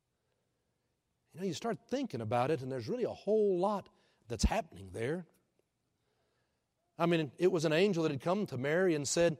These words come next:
"You have found favor with God, and the Holy Spirit is gonna come upon you, and you're going to wind up being pregnant and having a baby."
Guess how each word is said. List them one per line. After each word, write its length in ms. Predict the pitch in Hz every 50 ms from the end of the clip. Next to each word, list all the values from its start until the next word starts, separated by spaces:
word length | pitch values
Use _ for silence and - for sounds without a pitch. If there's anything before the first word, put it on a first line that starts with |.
| - - - - - _ _ _ _ _ _ _ _ _ _ _ _
"You 420 | - 110 117 123 113 117 147 196 196
have 100 | 143 -
found 280 | 156 151 147 139 127
favor 340 | - - 151 175 226 190 151
with 180 | 117 117 107 -
God, 340 | 135 135 156 180 196 185
and 200 | 143 117 113 101 - _ _ _ _ _ _ _ _ _ _ _ _ _ _ _ _
the 200 | 123 131 135 135
Holy 260 | 120 160 202 214 156
Spirit 360 | 110 - - - 185 220 202 139
is 80 | 117
gonna 160 | 123 135 123
come 200 | - - 170 160
upon 400 | 123 - - - 208 226 240 247
you, 240 | 247 254 254 254 208
and 100 | 135 123
you're 160 | 120 175 226
going 220 | 214 208 220 220 202
to 40 | 180
wind 340 | 165 180 202 214 226 220
up 120 | 214 151 160
being 180 | 156 143 131
pregnant 440 | 120 - - 247 254 233 254 262 202
and 80 | 147 127
having 320 | 156 220 247 240 254 233
a 60 | 220
baby." 580 | 202 196 277 302 320 302 294 269 240 202 -